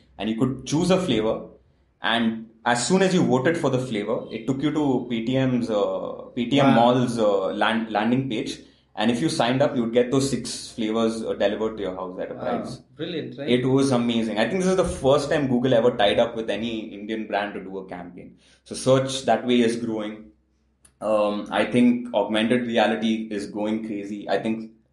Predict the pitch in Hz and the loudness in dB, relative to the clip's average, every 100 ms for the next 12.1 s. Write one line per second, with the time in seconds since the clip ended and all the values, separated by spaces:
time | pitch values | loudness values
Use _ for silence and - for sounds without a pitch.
0 | _ _ - - 160 160 127 135 - 127 | _ _ -2 2 4 6 6 4 2 0
1 | 120 131 120 117 107 107 104 - 101 101 | 2 4 4 4 4 0 -2 -10 -4 0
2 | 90 85 104 117 147 180 - 147 139 135 | 0 -2 -6 -4 -4 -4 -8 -4 0 0
3 | 131 131 131 127 120 120 113 120 120 117 | -2 -4 -4 -4 -2 -2 -2 -2 -2 -2
4 | 101 90 107 110 110 113 113 226 226 131 | 0 2 2 0 0 2 2 2 2 2
5 | 139 185 143 156 165 127 135 - 127 151 | 2 2 4 4 4 2 2 2 2 0
6 | - - 135 156 139 123 131 123 120 131 | -2 -6 -8 -8 0 0 0 -2 -2 -4
7 | 131 123 120 117 113 - - - - - | -2 -4 -4 -6 -8 -12 -16 -20 -12 -8
8 | 113 113 120 127 113 110 107 107 117 143 | 0 2 2 2 2 2 0 0 2 2
9 | 139 - - - - - - 113 123 120 | 2 -2 -8 -20 -20 -18 -4 2 2 4
10 | 120 120 120 131 147 123 127 113 117 120 | 4 4 2 2 2 2 0 2 2 2
11 | 120 110 101 113 110 110 110 110 113 135 | 2 0 -2 -2 -2 -4 -6 -4 -2 -2